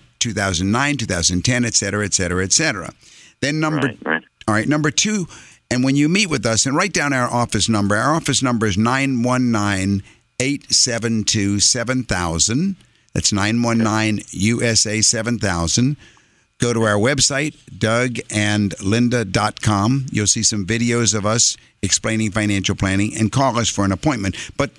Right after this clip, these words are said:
Speaker 1: we want to begin with analyzing your living expenses. How much do you think that you spend of your hundred, of your eighty-five thousand?
Speaker 2: Uh, I probably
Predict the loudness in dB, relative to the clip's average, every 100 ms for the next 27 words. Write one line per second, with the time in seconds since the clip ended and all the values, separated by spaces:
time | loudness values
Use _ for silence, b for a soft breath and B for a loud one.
0 | B -2 0 2 0 0 -2 -2 -2 0
1 | -2 -2 0 0 0 0 2 2 0 0
2 | 0 0 0 0 -2 -2 0 0 0 -2
3 | 0 0 0 -2 -2 0 2 2 2 2
4 | 0 0 0 0 0 -2 -4 -4 0 2
5 | 2 2 2 0 0 -2 -4 -4 -8 -10
6 | -14 -18 _ _ _ _ _ _ _ _
7 | -18 -14 -10 -10 -12 -6 0 4 4 2
8 | 2 0 0